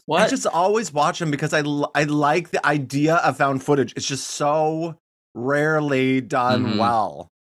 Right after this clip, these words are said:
Speaker 1: Yeah.
Speaker 2: Or done to a, my satisfaction, or to something that, that, that resonates with me.
Speaker 1: And all I've seen is V H S one and two, and then I never kept up on that series. <laughs> So.
Speaker 2: Which I think are the best of them. Really,
Speaker 1: Yeah, and I,
Speaker 2: two is the,
Speaker 1: and I think
Speaker 2: that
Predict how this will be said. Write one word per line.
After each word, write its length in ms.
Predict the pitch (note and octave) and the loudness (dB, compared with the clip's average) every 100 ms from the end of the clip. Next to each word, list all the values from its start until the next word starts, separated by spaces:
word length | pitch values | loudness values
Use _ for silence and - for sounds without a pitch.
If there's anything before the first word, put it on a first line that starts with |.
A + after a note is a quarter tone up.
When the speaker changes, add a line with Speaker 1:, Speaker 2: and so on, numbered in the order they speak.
| _ _ _ | _ _ _
Speaker 1:
Yeah. 320 | A#2 G2+ F2+ - _ _ _ _ _ - | -2 0 0 -2 _ _ _ _ _ -4
Speaker 2:
Or 80 | C3+ | -2
done 240 | E3+ F3 | 0 -2
to 180 | D3 E3+ | -2 -2
a, 140 | C#3+ | -2
my 300 | C3+ C3+ C3 | -2 0 0
satisfaction, 720 | C3 A#2+ A2 G#2 G#2 G2 - F#2 | 0 0 0 0 0 -2 -4 -8
or 100 | G2+ | -8
to 100 | G#2 | -6
something 380 | - A#2 A#2 G#2+ | -2 -2 -2 -2
that, 240 | G#2 F#2+ | -4 -2
that, 120 | G2+ G2 - - - | -4 -6 -14 -14 -8
that 260 | A2 A#2+ | -4 0
resonates 580 | A#2 A2+ G2 F#2+ E2+ - | 2 2 0 -2 -4 -4
with 200 | F2 - | -6 -6
me. 280 | D2+ - - - | -10 -10 -12 -2
Speaker 1:
And 120 | C#3+ | 0
all 160 | F3+ F3+ | 2 2
I've 220 | F3+ D3 | 2 0
seen 220 | E3 D#3+ | 0 2
is 180 | C#3 - | 0 0
V 160 | C3 C3+ | 0 2
H 220 | C3 C3 | 2 2
S 200 | C3 B2+ | 0 0
one 240 | G2+ B2 | 0 2
and 180 | B2 G#2 | 0 -2
two, 320 | - G#2+ F2 F#2 | -2 -2 0 -2
and 140 | G2 | -2
then 100 | G2+ | -2
I 260 | G2+ F#2+ - - | 0 -2 -4 -8
never 560 | G2+ G#2 G2+ F#2+ G2 - | -2 0 0 0 -4 -6
kept 220 | G#2 - | -6 -2
up 160 | F#2 F#2+ | -2 -2
on 100 | F2 | -4
that 180 | - - | -6 -6
series. 400 | F2+ F2 - - | -6 -4 -2 0
<laughs> 160 | - | 2
So. 100 | G#3+ | 4
Speaker 2:
Which 160 | F#3 D3 | 2 2
I 120 | F3+ | 0
think 220 | D#3+ F3 D3+ | 2 2 2
are 100 | C3 | 0
the 80 | A2+ | 2
best 360 | B2+ A#2+ - | 0 -2 -2
of 220 | A#2 B2+ | -2 -2
them. 240 | F#2+ F2 A2+ | -2 -4 0
Really, 100 | D3+ | 4
Speaker 1:
Yeah, 160 | D3+ C3 | 4 4
and 140 | D#3 | 2
I, 20 | |
Speaker 2:
two 200 | D3 A#2 | 2 2
is 180 | G#2 G2 | 0 -2
the, 60 | - | 0
Speaker 1:
and 80 | E3 | 2
I 40 | |
think 140 | F3 | 2
Speaker 2:
that 20 | D#3 | 2